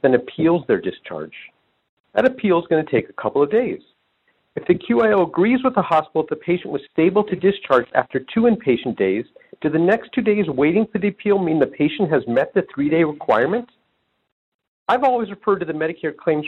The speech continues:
Processing Manual, Chapter thirty, which states, "When a beneficiary's liability for a hospital stay is waived, the hospital days to which the li-, limitation on liability applies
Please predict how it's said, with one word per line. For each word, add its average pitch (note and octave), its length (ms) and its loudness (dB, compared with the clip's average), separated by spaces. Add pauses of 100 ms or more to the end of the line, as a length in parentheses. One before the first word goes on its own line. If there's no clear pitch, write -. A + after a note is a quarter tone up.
Processing D#3+ 560 0
Manual, A2 340 2 (140)
Chapter C3+ 320 0 (120)
thirty, D3 340 0 (340)
which C3 200 0 (120)
states, B2 320 0 (320)
"When C3+ 140 2
a B2+ 60 4
beneficiary's G#3 680 0
liability F3+ 600 2
for D#3 160 -2
a C3+ 60 2
hospital F3 580 -2
stay D3+ 180 0
is F3+ 100 -2
waived, G2+ 440 -2 (200)
the - 60 -2
hospital G3 460 0
days D#3+ 320 0
to - 80 -20
which D#3 240 -2
the B2 100 0
li-, B2 300 2
limitation F3+ 560 2
on D#3+ 120 2
liability D3 540 0
applies F3 460 0